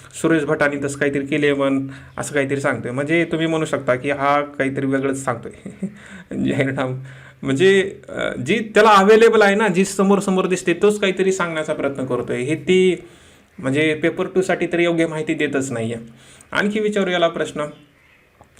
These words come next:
या सत्तेत जीव रमत नाही किंवा संध्याकाळच्या कविता, हा कविता संग्रह विचारूया जरा थोडासा वेगळा.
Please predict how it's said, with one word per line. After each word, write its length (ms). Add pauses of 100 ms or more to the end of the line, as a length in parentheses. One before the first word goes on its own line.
(120)
या 360
सत्तेत 380
जीव 220
रमत 300
नाही 120 (880)
किंवा 680
संध्याकाळच्या 580
कविता, 400 (400)
हा 120
कविता 300
संग्रह 260
विचारूया 340 (220)
जरा 240
थोडासा 340
वेगळा. 320